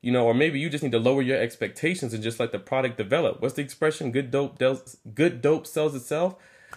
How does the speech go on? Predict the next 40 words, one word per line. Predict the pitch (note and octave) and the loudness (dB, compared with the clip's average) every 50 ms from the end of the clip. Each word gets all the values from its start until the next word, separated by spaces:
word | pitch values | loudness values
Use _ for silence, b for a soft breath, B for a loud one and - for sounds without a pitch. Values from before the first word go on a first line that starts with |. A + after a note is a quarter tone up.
| B | B
Um, | - A2 A2+ A2+ A2+ A2+ F#2 - - b b b b b | 0 2 4 4 4 2 0 -4 -6 b b b b b
I | - - | -4 -4
seen | A2+ - D#3 E3+ | -2 0 0 0
it | D#3 D3 C#3+ | 2 4 4
off | C#3 C3+ C3 - - | 4 4 2 -2 -4
old | A#2+ B2+ C3 B2 | -2 -2 -2 -2
dude's | B2+ B2+ B2+ A#2+ A#2 | -2 -2 -2 -2 -2
page | - C#3+ C3 C3 C3 B2+ B2 C3 | 0 2 2 2 2 -2 -4 -8
who | B2+ A#2 | -8 -4
runs | G2+ A#2+ B2 B2 B2 | -2 0 0 0 -2
that | A#2+ G2+ - | -4 -6 -2
company, | - C3+ B2+ A#2+ C3 A#2+ A#2 A2 | -2 -4 -4 -2 -2 -2 -2 -2
Sia. | A2 - - C#3+ D3 D#3 E3 E3 E3 b b b b b b b - | -4 -4 -4 -2 0 0 -2 -2 -6 b b b b b b b -2
Um, | F2+ G2+ G2+ G2 G2 F#2+ F2+ F#2 - B1 - - - - | 2 4 4 4 4 2 0 -2 -4 -8 -12 -14 -8 -2
not | A#2+ B2 B2 | 0 0 0
sure | B2 - B2+ A2+ | 0 0 0 -2
if | G2+ F#2 | 0 2
that's | A2 A#2 B2 A#2+ - | 2 2 2 0 -2
the | B2 A#2+ | -4 -2
original | A#2 C3 A#2 A#2+ A#2 G#2 | -2 -2 -2 -2 -4 -4
quote, | - - C#3+ D3+ C3+ - | -2 -2 -2 0 0 -2
but | - F#2 | -4 -4
if | A2 A2 A2 G#2+ | -4 -4 -4 -2
it | A2+ | 0
is, | C3 C#3 C#3 C#3 C3+ | 0 0 0 0 -2
shout | - B2 A#2+ B2 | 0 0 2 2
out | A#2+ A#2+ | 2 0
to | - G2+ | -2 -2
him. | A2 C#3 D3 A2+ F#2 F#2 b b b b b b b - | -2 -2 -2 -2 -4 -8 b b b b b b b -2
Um, | G2 G2+ G2 G2 F#2+ F#2 | 0 0 0 0 -2 -4
so | F#2+ - - | -4 -2 -2
anyways, | C3 C#3 B2 G#2+ G#2+ G#2 G2+ G2 G2+ G#2+ - - - | 0 0 0 0 0 0 0 -2 -4 -6 -10 -14 -8
you | - A#2 | -6 -2
know | A#2+ A2+ | -2 0
what | G#2 | -2
I'm | G#2+ G#2 | -2 -4
saying? | - A2+ G#2+ A2 | -4 -4 -2 -2
We | A#2 | -2
gotta | B2 C#3+ C#3+ C#3 | -2 -2 -2 -2
stop, | A#2+ - - B2+ A#2+ A#2 A2+ - b | -6 -2 2 4 4 4 2 -2 b